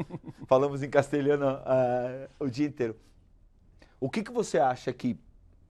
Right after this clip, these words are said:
que fez o Del Potro ser tão bom? De tantas crianças, você tá aqui no meio de tantas crianças de quinze anos. Por que que o Del Potro conseguiu chegar? O que que tem o, o Juan Martín Del Potro que outros de repente não tinham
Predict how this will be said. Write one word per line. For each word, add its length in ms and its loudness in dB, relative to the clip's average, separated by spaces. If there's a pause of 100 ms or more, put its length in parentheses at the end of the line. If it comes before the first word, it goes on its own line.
(240)
que 100 2
fez 380 4
o 60 -4
Del 180 -2
Potro 420 -4
ser 320 -4
tão 300 -6
bom? 260 -8 (160)
De 160 -10
tantas 640 4
crianças, 360 -2
você 100 -10
tá 120 2
aqui 200 -2
no 100 -2
meio 240 0
de 80 -6
tantas 380 -4
crianças 520 -4 (340)
de 100 -8
quinze 360 -4
anos. 320 -6 (1400)
Por 200 0
que 180 -2
que 140 -10
o 40 -4
Del 140 2
Potro 300 -8
conseguiu 460 -8
chegar? 380 -14 (680)
O 60 -20
que 140 -4
que 140 -6
tem 380 2
o, 120 -4 (220)
o 140 -8
Juan 180 2
Martín 340 -4
Del 140 0
Potro 560 0 (100)
que 120 -2
outros 360 2
de 100 0
repente 380 -4
não 140 -6
tinham 440 -12